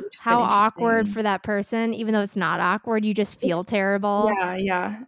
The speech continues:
Speaker 1: But we have
Speaker 2: Okay.
Speaker 1: a plunger, so it's in there. So if
Speaker 2: Oh.
Speaker 1: they wanna use it without me even knowing, then sure, it's fine.
Speaker 2: <laughs>
Speaker 1: You
Speaker 2: And then
Speaker 1: know?
Speaker 2: there's, like, a wet plunger 'cause they tried to, like, run it under
Speaker 1: I
Speaker 2: hot
Speaker 1: know, I'm like,
Speaker 2: water and then
Speaker 1: "Oh,
Speaker 2: wipe
Speaker 1: what
Speaker 2: it with
Speaker 1: happened
Speaker 2: your
Speaker 1: here?" <laughs>
Speaker 2: towel. Okay, the next one.
Speaker 1: <laughs>
Speaker 2: All right. This person says,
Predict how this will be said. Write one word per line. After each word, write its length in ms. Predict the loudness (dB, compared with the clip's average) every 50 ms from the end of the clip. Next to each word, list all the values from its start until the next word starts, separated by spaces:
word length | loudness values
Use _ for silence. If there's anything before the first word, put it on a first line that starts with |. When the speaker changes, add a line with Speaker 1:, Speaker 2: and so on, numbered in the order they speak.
| _ -4 0
Speaker 1:
But 140 | 2 4 6
we 40 | 6
have 120 | 6 4
Speaker 2:
Okay. 80 | 2 0
Speaker 1:
a 20 |
plunger, 440 | 0 -2 0 0 0 0 0 0 0
so 320 | 0 2 2 2 4 4 2
it's 160 | 0 -2 -2
in 160 | -2 0 2
there. 300 | 2 0 -2 -4 -6 -6
So 180 | -6 -4 -2 0
if 60 | 0
Speaker 2:
Oh. 60 | 2
Speaker 1:
they 100 | 2 0
wanna 240 | 0 0 -2 -2 -2 -4 -4 -6
use 260 | -4 -2 0 0 2 2
it 140 | 0 0 0
without 240 | -2 -2 -4 -2 -2
me 240 | -4 -4 -4 -4
even 180 | -4 -4 -4 -4
knowing, 300 | -4 -4 -4 -4 -6 -6
then 140 | -6 -8 -8
sure, 240 | -8 -8 -8 -8 -8
it's 180 | -6 -8 -8
fine. 480 | -6 -4 -4 -4 -4 -4 -6 -8 -8 -10 _ _ _ _ -20 -18 -16
Speaker 2:
<laughs> 280 | -12 -6 -2 0 2 2
Speaker 1:
You 60 | 4 4
Speaker 2:
And 120 | 4 6
then 100 | 6 6
Speaker 1:
know? 60 | 6
Speaker 2:
there's, 120 | 4 4 4
like, 140 | 2 4
a 160 | 6 6 6 6
wet 280 | 6 6 4 2 0 0
plunger 360 | 0 2 2 2 2 0 0
'cause 180 | 0 0 -2
they 120 | -2 -2 -4
tried 300 | -2 0 0 0 0 -2
to, 60 | -2
like, 200 | -2 0 -2 -2 -4
run 280 | -4 -2 0 0 0 0
it 100 | 0 -2
under 220 | -2 -2 -2 -2
Speaker 1:
I 80 | 0 0
Speaker 2:
hot 140 | 0 2 2
Speaker 1:
know, 60 | 2
I'm 100 | 4 4
like, 100 | 6 4 4
Speaker 2:
water 140 | 4 2 0
and 160 | 0 0 -2
then 140 | -2 -2 -2
Speaker 1:
"Oh, 40 | -2
Speaker 2:
wipe 220 | -2 -2 -2 -2
Speaker 1:
what 80 | -2 -2
Speaker 2:
it 100 | 0 0
with 100 | 0 0
Speaker 1:
happened 120 | 0 2 4
Speaker 2:
your 280 | 4 6 6 6 4
Speaker 1:
here?" 100 | 4 2
<laughs> 0 |
Speaker 2:
towel. 540 | 2 2 4 4 4 4 4 4 4 2 0 -4 -10 -18 -18 -18 -16 -14 -8 -2 2
Okay, 260 | 2 2 4 2 2
the 100 | 2 0
next 280 | 0 -2 -4 -6 -8 -8
one. 420 | -8 -8 -8 -8 -8 -8 -8 -10 -10 _ -12
Speaker 1:
<laughs> 140 | -10 -6 -4
Speaker 2:
All 80 | -2 -2
right. 220 | -2 -2 -4 -8 -12 _ -20 -20 -14 -6
This 240 | -2 0 0 0 2
person 400 | 0 0 0 0 0 -2 -4 -2
says, 420 | -2 0 0 0 0 0 -4 -8